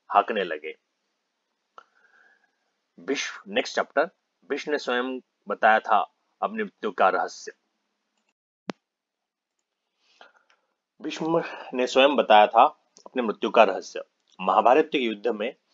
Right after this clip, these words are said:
भीष्म पितामह ने पांडव सेना से भयंकर मारकाट मचाई। पांडव भी भीष्म का यह रूप देखकर डर गए। तब उन्होंने भगवान श्री कृष्ण से भीष्म पितामह को हराने का उपाय पूछा।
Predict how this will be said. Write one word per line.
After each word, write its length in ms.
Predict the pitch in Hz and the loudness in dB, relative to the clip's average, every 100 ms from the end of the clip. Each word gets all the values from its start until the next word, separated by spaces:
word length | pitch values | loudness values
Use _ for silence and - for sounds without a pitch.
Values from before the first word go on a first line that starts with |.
| _ _ 117 | _ _ -8
भीष्म 220 | 147 139 | 0 0
पितामह 480 | 113 117 113 107 107 | 2 2 4 4 2
ने 120 | 123 | 0
पांडव 360 | 104 101 110 | 0 0 0
सेना 300 | 127 113 104 | -2 -2 -4
से 180 | 101 113 | -4 -4
भयंकर 480 | 98 107 127 - 127 - _ _ _ 104 | -6 -8 0 2 0 -2 _ _ _ 4
मारकाट 400 | 107 - 117 110 | 6 8 8 8
मचाई। 340 | 90 - 80 - _ _ _ _ | -2 -4 -4 -6 _ _ _ _
पांडव 360 | 101 104 107 127 | 2 4 2 0
भी 240 | 113 123 - _ _ _ _ _ - | -2 -12 -14 _ _ _ _ _ -18
भीष्म 300 | 98 - 123 | -14 -8 -2
का 120 | 123 | 2
यह 160 | 113 110 | 4 4
रूप 280 | 110 123 107 | 2 0 -2
देखकर 360 | 110 - 117 | -6 -4 -2
डर 240 | 107 120 107 | 0 0 0
गए। 240 | 90 76 - _ _ _ _ | -4 -8 -12 _ _ _ _
तब 120 | 127 | -4
उन्होंने 260 | 120 123 123 | -2 -2 -2
भगवान 280 | 104 110 110 | -2 0 0
श्री 160 | - | -4
कृष्ण 300 | - 123 139 | -10 -8 -6
से 220 | 135 120 95 | -6 -6 -10
भीष्म 360 | 90 107 120 | -10 -10 -8
पितामह 460 | 117 - 110 107 110 | -8 -2 0 2 0
को 160 | 110 | 0
हराने 380 | 98 101 101 104 | 0 0 0 0
का 100 | 104 | 0
उपाय 280 | 95 - 92 | 2 4 4
पूछा। 440 | - 95 - 82 | 2 -8 -6 -6